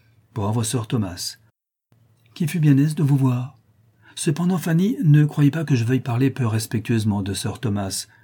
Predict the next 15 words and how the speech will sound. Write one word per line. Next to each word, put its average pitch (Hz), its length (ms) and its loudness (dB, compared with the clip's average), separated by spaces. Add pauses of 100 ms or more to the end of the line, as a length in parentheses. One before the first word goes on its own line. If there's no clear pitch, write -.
(400)
quoique 104 260 -4
certainement 104 480 -2
je 104 120 -2
l'ai 104 120 -2
haï 107 240 0
pendant 101 320 -6
plusieurs 98 400 -6
jours. 98 380 -8 (420)
Non, 113 260 4
je 95 140 -4
lui 101 100 -2
rends 107 160 0
justice 107 500 -2
à 92 80 -8
présent. 98 460 -6